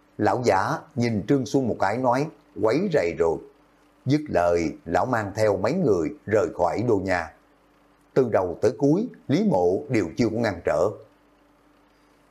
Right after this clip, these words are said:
Chương ba trăm sáu mươi bảy, Kim Điện đối chất. Lấy hiểu biết của hắn đối với Trương Xuân, trước khi mà Giang Triết đi đến nha môn, còn khó mà nói, chỉ cần y vào nha môn, muốn đi ra ngoài,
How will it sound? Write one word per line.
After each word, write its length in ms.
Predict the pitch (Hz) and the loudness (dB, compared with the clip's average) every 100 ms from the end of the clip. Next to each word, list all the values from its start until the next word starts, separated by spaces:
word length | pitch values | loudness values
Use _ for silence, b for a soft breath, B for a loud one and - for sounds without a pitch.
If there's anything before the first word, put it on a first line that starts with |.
| _ _ | _ _
Chương 480 | - 131 123 117 107 107 | 0 2 2 0 -2 0
ba 200 | 104 101 - | 0 0 -2
trăm 220 | 98 92 | -2 -4
sáu 180 | - 151 | -2 0
mươi 120 | 113 | 2
bảy, 320 | 73 80 139 151 _ _ - | 2 0 -2 -6 _ _ -2
Kim 240 | 170 147 | 0 0
Điện 340 | - 82 87 - | -2 -4 0 2
đối 160 | - - | 2 2
chất. 160 | 139 - _ _ _ _ _ _ _ - | -2 -6 _ _ _ _ _ _ _ 0
Lấy 160 | 104 | 2
hiểu 320 | 165 156 101 101 | 2 0 0 2
biết 180 | 135 151 | 2 2
của 60 | |
hắn 220 | 113 135 143 | -2 0 2
đối 180 | 147 | 2
với 100 | 151 143 | 0 -2
Trương 140 | 104 | -2
Xuân, 300 | - 101 90 - _ _ - | 2 0 0 -10 _ _ -2
trước 120 | 208 - | -2 0
khi 120 | 135 | -2
mà 60 | 92 | 2
Giang 160 | 98 87 | 0 0
Triết 160 | - 170 - | 0 0 0
đi 180 | 120 98 | 0 2
đến 240 | 104 143 | 2 2
nha 160 | 117 92 | 0 2
môn, 340 | 95 95 82 - _ _ | 0 0 -2 -12 _ _
còn 340 | 117 101 90 | 0 0 -4
khó 300 | - 117 175 170 | -4 -2 0 -2
mà 80 | |
nói, 340 | 76 92 123 214 B B | 0 0 0 -4 B B
chỉ 260 | - 120 175 | -2 -2 0
cần 360 | 98 92 90 87 - | 0 0 -2 -6 -2
y 200 | 170 135 | -2 0
vào 220 | 95 73 85 | -2 -2 -2
nha 160 | 98 | 0
môn, 300 | 92 98 87 - _ | 2 0 -2 -8 _
muốn 280 | 117 143 220 | -2 0 0
đi 120 | 160 | 0
ra 100 | 156 | 0
ngoài, 380 | 117 85 82 73 | 0 0 -2 -4